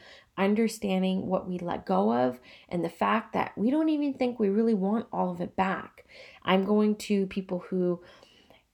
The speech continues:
you know, spend money out at lunch every single day.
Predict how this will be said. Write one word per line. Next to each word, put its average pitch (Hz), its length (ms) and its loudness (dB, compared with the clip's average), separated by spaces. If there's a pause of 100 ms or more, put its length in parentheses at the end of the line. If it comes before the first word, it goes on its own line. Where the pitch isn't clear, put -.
(140)
you 175 180 -4
know, 165 120 -2
spend 180 480 -4
money 190 480 4
out 202 220 2
at - 180 -2
lunch 220 320 0
every 180 240 0
single 165 340 -4
day. - 460 -4